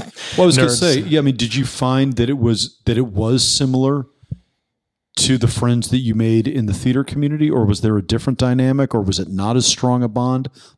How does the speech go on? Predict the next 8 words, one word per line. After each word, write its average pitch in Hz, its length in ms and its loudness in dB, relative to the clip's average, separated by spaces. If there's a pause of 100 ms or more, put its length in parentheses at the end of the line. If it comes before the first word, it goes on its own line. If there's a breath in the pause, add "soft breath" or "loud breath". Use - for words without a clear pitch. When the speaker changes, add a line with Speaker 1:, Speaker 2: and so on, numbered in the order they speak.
Speaker 1:
Like, 104 120 -4
what 127 140 0
did 147 160 -6
you 143 100 0
find? 85 440 -6 (1120 loud breath)
Speaker 2:
It 196 80 2
was 185 220 2
a - 180 -10